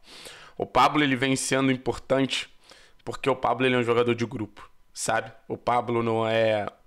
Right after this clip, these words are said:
um Roger Guedes, por exemplo. Roger Guedes é um cara talentosíssimo,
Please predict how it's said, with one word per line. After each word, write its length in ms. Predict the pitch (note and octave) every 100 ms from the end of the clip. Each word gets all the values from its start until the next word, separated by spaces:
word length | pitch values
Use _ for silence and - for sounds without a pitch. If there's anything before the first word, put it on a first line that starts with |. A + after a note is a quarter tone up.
| -
um 100 | C3
Roger 380 | A#2 G#2+ G#2+ G#2+
Guedes, 340 | A#2+ F#2+ F#2+ -
por 200 | A2 G2+
exemplo. 240 | G2 - _ -
Roger 300 | - A2 G#2
Guedes 220 | G#2+ A#2
é 40 |
um 60 | D3+
cara 220 | B2+ B2+
talentosíssimo, 960 | B2 B2 B2+ B2 A2 A2+ D3 - E3+